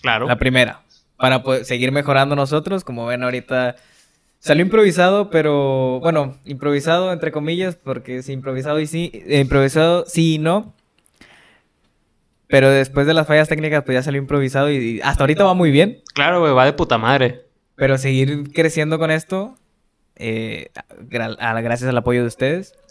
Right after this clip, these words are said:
Speaker 2: Entonces sería apoyarnos a nosotros, salir en pantalla,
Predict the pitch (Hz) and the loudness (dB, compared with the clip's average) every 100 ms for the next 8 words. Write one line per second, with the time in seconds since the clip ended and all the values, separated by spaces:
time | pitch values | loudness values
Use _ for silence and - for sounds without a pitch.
0 | _ - 131 123 123 131 127 123 123 127 | _ -8 -6 -4 -4 -2 0 0 2 2
1 | 131 196 208 160 151 180 196 175 _ _ | 2 2 0 -2 -4 -6 -8 -10 _ _
2 | _ _ - 123 165 247 240 165 139 143 | _ _ -6 0 6 6 4 -2 2 2
3 | 160 190 185 | 2 -2 -8